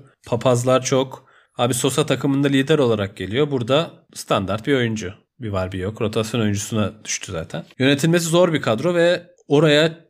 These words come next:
böyle oyuncu il-, iletişimi konusunda inanılmaz deneyimleri olan, inanılmaz bir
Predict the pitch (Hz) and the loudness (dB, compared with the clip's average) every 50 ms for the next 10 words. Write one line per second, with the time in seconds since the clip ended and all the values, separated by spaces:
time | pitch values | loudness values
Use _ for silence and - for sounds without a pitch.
0 | _ _ - 127 127 127 123 127 131 131 127 127 - - _ - 127 127 131 131 | _ _ -4 -2 -2 0 0 2 2 2 0 -2 -6 -12 _ -2 0 0 2 2
1 | 135 170 170 147 156 147 131 135 135 135 - - 147 147 143 - 139 127 127 123 | 0 0 -2 -2 -2 0 0 0 0 0 -2 -2 -2 -2 -2 -2 -2 -2 -2 -4
2 | - 139 127 131 135 - 131 123 123 123 123 123 123 131 131 131 123 120 - - | -6 -4 -2 -2 0 0 2 2 2 2 2 0 0 0 0 -2 -2 -4 -6 -8
3 | - - - _ _ _ - 127 117 113 123 120 120 117 117 117 117 117 120 117 | -10 -12 -16 _ _ _ -4 -2 0 2 2 2 2 2 2 2 2 4 4 4
4 | 110 107 104 104 110 107 - - - _ _ _ _ - 113 120 120 117 117 120 | 4 2 2 0 -2 -4 -8 -16 -20 _ _ _ _ -4 -2 0 0 0 0 0
5 | 120 123 117 120 120 117 110 113 - - | 0 0 0 -2 -4 -6 -6 -8 -10 -14